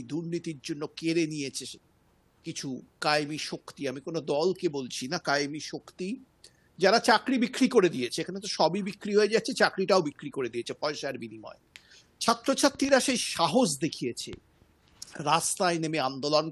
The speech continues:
করার, সে আন্দোলনের রেশ গড়িয়েছে নবান্ন পর্যন্ত। যখন শাসক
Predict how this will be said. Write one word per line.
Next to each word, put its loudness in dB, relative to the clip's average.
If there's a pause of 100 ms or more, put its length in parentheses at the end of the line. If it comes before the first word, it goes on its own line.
করার, 4 (560)
সে 2 (220)
আন্দোলনের 4 (180)
রেশ 2 (180)
গড়িয়েছে 2 (100)
নবান্ন 2 (140)
পর্যন্ত। -2 (180)
যখন -2 (140)
শাসক -6